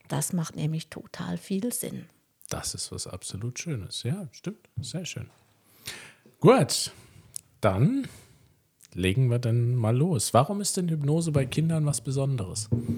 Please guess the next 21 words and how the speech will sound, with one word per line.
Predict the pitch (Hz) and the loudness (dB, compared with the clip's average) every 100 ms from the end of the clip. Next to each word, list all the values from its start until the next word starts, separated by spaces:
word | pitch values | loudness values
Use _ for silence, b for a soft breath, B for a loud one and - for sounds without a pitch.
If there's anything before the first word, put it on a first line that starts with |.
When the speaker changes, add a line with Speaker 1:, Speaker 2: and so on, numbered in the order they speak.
| - B B B B B B B B B _ _ | -6 B B B B B B B B B _ _
Speaker 1:
Kinder | - 220 302 359 339 - | 0 2 4 4 2 0
sind | 220 - 226 226 | -2 2 4 6
ja | 208 208 208 208 | 4 4 4 2
die | 202 202 - 185 | 0 -6 -4 0
ersten | 202 226 220 - 214 202 | 2 2 -2 -4 0 2
Jahre | 180 170 196 226 208 | 4 4 4 2 2
ihres | 196 190 185 165 | 0 -2 -4 0
Lebens | 175 185 247 240 240 233 - - - | 0 2 2 4 2 2 -4 -6 -4
praktisch | 185 202 - 202 - | -4 -4 -4 -2 -2
in | - 196 | 0 -2
einem | - 175 175 175 180 170 165 | 0 0 2 2 2 4 6
Nonstop-Trance-Zustand. | 175 202 247 269 - - - - 185 _ - - _ - - 165 175 165 - - - 104 - - - - - - - - - _ _ B B B B B B B B _ _ _ _ | 4 4 2 0 -2 -4 -2 -4 -4 _ -18 -18 _ -12 0 4 4 4 -2 -6 -8 -8 -8 -8 -8 -14 -14 -16 -14 -16 -18 _ _ B B B B B B B B _ _ _ _
Das, | - 208 208 - | 2 2 4 4
äh, | 196 190 | 6 6
ist | 208 - | 2 0
auch | 190 - | -2 0
gleich, | 190 214 | 0 0
ich | - | -2
sagte | - 185 - | -2 -4 2
ja, | 220 202 202 | 2 4 2
ich, | 196 | 0